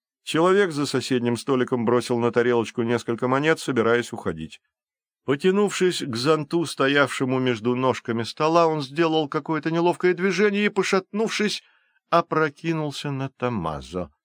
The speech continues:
"Эй, нельзя ли поосторожней?" возмутился мальчик, который, в свою очередь, едва не упал на стаканы и бутылочки. "Извините", произнёс человек, хватаясь за Томми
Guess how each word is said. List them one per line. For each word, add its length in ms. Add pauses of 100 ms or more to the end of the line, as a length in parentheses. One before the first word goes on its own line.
(540)
"Эй, 240
нельзя 340
ли 80
поосторожней?" 800 (240)
возмутился 600
мальчик, 420
который, 300
в 80
свою 300
очередь, 380
едва 320
не 80
упал 320
на 100
стаканы 480
и 40
бутылочки. 640 (300)
"Извините", 1000 (400)
произнёс 380
человек, 400
хватаясь 460
за 180
Томми 560